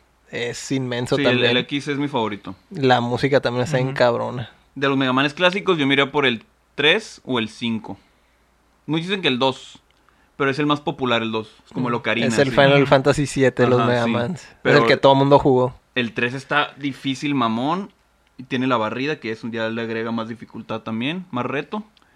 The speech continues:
Speaker 2: Y el cinco, eh, ya con el Charge Shot ya está más equilibrado. Entonces, eh,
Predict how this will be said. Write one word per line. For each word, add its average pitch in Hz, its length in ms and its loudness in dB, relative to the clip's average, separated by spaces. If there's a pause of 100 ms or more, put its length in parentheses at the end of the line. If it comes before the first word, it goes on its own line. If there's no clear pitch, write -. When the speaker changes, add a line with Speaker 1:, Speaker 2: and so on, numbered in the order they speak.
(1160)
Speaker 2:
Y 143 180 -2
el 120 120 2
cinco, 202 1000 0
eh, 131 300 -2
ya 120 100 0
con 160 160 -4
el 123 100 0
Charge 156 280 2
Shot 160 180 -2
ya 131 80 -4
está 127 160 -6
más 131 140 -2
equilibrado. 135 800 -6 (240)
Entonces, 143 340 -12
eh, 131 420 -4